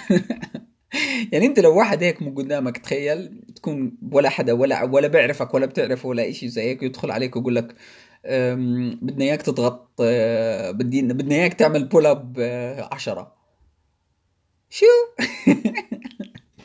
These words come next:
كان موضوع مضحك أنا أصلا على موضوع الرد. ففي كثير ناس كانوا يتواصلوا معي يقول لي: "أنا فلان الفلاني ومعيش كذا وهيك وبدي إياك تعطيني الكورس لأنه راح يغير حياتي". وفي ناس أعطتهم إياه مشت أمورهم، في ناس أعطتهم إياه وندمت إني أعطتهم إياه لأنهم للآن ما فتحوا.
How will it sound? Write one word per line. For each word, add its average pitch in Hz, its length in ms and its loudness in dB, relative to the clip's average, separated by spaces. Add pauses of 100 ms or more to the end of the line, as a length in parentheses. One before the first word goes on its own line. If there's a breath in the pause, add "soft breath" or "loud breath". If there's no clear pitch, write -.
(540 loud breath)
كان 427 140 2
موضوع 269 280 6
مضحك 175 420 2
أنا 127 200 0
أصلا 123 300 -6
على 113 140 -6
موضوع 110 280 -6
الرد. 98 300 -6
ففي 339 280 -4
كثير 175 240 -2
ناس 143 180 0
كانوا 127 160 -2
يتواصلوا 123 380 0
معي 123 180 -2
يقول 135 160 -2
لي: 117 260 2
"أنا 117 140 -2
فلان 120 240 -6
الفلاني 143 500 -2
ومعيش 120 560 -4
كذا 151 340 2
وهيك 139 520 0
وبدي 131 560 -4
إياك 123 160 0
تعطيني 117 360 -4
الكورس 120 380 -4
لأنه 113 160 -2
راح 107 140 -4
يغير 120 340 0
حياتي". 147 540 -4
وفي - 460 -10
ناس 196 180 0
أعطتهم 170 380 0
إياه 131 400 0
مشت 120 340 -2
أمورهم، 147 420 -4
في 147 100 -6
ناس 143 180 -4
أعطتهم 135 400 -2
إياه 135 160 -2
وندمت 120 480 0
إني 190 120 -4
أعطتهم 175 340 -6
إياه 175 240 -6
لأنهم 147 340 -2
للآن 160 360 0
ما 160 80 -4
فتحوا. 180 380 -6